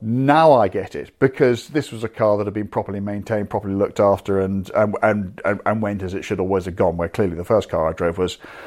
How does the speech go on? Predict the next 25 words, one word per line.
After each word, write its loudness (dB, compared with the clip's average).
a 4
bit 6
of 0
a 2
mutt. 2
Um, 4
and, 2
and, 2
and 2
maybe 0
with 4
the 0
Miura 6
I 2
drove, 0
that's 0
the -6
same. 0
But 2
me, 0
but 0
their 6
reputation -2
is -2
certainly 2